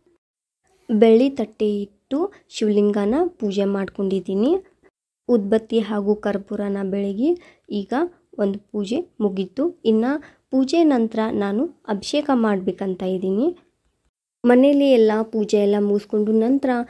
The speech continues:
ದೇವಸ್ಥಾನಕ್ಕೆ ಹೋಗಬೇಕಾಗಿತ್ತು. ಅದಕ್ಕಾಗಿ ಮೊದಲಿಗೆ ನಾನು ಮನೇಲೇ ಇರೋ ಶಿವಲಿಂಗನ ಪೂಜೆ ಮಾಡ್ತಾ ಇದ್ದೀನಿ.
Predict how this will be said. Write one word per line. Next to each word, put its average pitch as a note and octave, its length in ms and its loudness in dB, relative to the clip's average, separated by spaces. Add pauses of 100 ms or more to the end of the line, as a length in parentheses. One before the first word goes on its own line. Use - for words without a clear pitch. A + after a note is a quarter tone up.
(280)
ದೇವಸ್ಥಾನಕ್ಕೆ G3+ 760 0
ಹೋಗಬೇಕಾಗಿತ್ತು. G3+ 1080 -2
ಅದಕ್ಕಾಗಿ A3 600 -2
ಮೊದಲಿಗೆ A#3 580 2
ನಾನು A#3 260 0
ಮನೇಲೇ B3+ 460 4
ಇರೋ G#3 220 0
ಶಿವಲಿಂಗನ F#3 600 -4
ಪೂಜೆ F3+ 300 -6
ಮಾಡ್ತಾ F3+ 380 -6
ಇದ್ದೀನಿ. F3+ 500 0